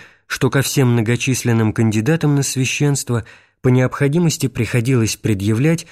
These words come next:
самые скромные требования по части образования. Приходилось довольствоваться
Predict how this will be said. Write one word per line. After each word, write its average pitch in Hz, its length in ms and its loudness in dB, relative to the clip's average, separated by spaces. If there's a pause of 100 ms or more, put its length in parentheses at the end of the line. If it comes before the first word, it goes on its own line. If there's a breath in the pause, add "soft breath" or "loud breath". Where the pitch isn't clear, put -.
(200 loud breath)
самые 147 480 2
скромные 123 680 2
требования 131 720 2
по 117 120 -2
части 123 380 -2
образования. 110 800 0 (880)
Приходилось 127 720 0
довольствоваться 139 800 0